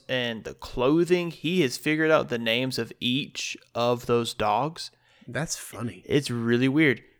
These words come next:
Speaker 1: 'cause he has Paw Patrol P Js. He's wearing them tonight, I think, and he's like,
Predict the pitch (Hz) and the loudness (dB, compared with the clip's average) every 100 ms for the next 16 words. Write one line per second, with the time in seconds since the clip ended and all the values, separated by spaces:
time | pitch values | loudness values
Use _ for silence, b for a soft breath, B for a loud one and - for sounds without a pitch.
0 | b - 123 135 131 127 131 - - 127 | b 0 4 6 6 6 4 -2 0 4
1 | 127 131 143 135 127 - - 196 151 101 | 4 4 6 6 4 -4 -2 2 4 2
2 | - 139 151 170 170 165 - - 175 170 | 0 -6 -2 -2 -4 -8 -12 -6 -4 -2
3 | - - 110 - 120 127 139 | -4 -4 -4 -2 -2 0 -2